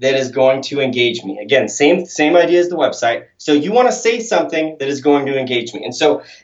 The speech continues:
that may be, and I'm, I'm gonna give some i-, ideas of things that people can try.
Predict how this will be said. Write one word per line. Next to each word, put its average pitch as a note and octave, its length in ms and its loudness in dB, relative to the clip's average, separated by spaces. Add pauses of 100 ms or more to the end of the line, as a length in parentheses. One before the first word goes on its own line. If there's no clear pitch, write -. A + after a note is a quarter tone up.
(140)
that D#3+ 320 0
may G#3+ 260 2
be, C3+ 160 -6
and C#3+ 220 -4
I'm, D#3+ 140 0
I'm F3+ 100 -2
gonna F#3 140 0
give F3+ 180 -4
some F#3 180 -4
i-, F3+ 160 0
ideas D3 540 0
of A#2+ 80 -18
things A#2 260 -8
that - 140 -8
people B2 240 -10
can A#2 160 -6
try. - 360 -2